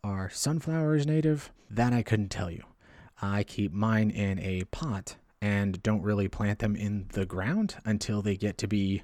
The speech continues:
huge and massive and they're annual seeds. So these will only live for a single season and then they will die. Uh, but I love them and they're beautiful and they're fun, and bees and birds, they all love 'em, so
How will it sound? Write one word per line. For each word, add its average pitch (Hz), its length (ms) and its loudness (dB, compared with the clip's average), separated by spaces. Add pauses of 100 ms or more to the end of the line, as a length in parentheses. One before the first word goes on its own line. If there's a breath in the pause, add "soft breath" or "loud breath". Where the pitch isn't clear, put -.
huge 110 380 0
and 101 60 2
massive 98 520 0
and 98 180 0
they're 92 200 -2
annual 104 460 0
seeds. - 400 -8
So - 160 -4
these 113 420 4
will 98 240 4
only 98 320 0
live 92 300 0
for 90 380 -4
a 95 120 -4
single 131 300 2
season 170 420 -2
and 95 240 -2
then 90 140 -2
they 92 120 -2
will 90 200 -2
die. - 240 -6 (200)
Uh, 90 220 -2
but 92 160 -4
I 117 140 4
love 107 180 6
them 101 300 2
and 95 240 0
they're 87 180 -2
beautiful 101 540 0
and 90 180 -4
they're 90 140 -4
fun, 101 340 0
and 92 380 -4 (320)
bees 113 480 2
and 95 340 -4 (160)
birds, 113 540 2 (440 loud breath)
they 98 140 0
all 113 240 6
love 98 160 2
'em, 85 180 -8
so 92 400 2